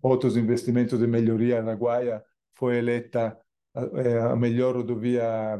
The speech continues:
é, federal, três anos atrás era intra-, intraficável, ou seja, os investimentos se transformam, né, em fluxos e expandem a margem.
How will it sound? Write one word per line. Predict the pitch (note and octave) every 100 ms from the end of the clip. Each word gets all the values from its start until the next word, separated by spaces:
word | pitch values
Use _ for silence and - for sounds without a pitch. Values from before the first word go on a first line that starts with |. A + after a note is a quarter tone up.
| G#2 -
é, | A#2
federal, | - C3 A2+ A2+ A#2 A#2+ A#2 -
três | B2 G#2+
anos | A#2 A2+
atrás | A2 A#2+ A#2+ A2
era | A2+
intra-, | A2+ A2 A#2 -
intraficável, | C3+ A2+ G#2 A#2+ - G#2 B2 B2 B2+ - _ _
ou | -
seja, | A#2 B2 A2+
os | - C3+ A#2+
investimentos | A#2+ A#2 A#2+ A#2 A#2+ A2+ A#2+
se | B2+
transformam, | A#2+ A#2+ - - B2 C3 B2+
né, | A#2 A2+
em | A2+
fluxos | - A#2 A2 - - - _ _
e | C3
expandem | C3+ - A#2+ A#2 A#2
a | A#2
margem. | A2 G#2 G2 G#2+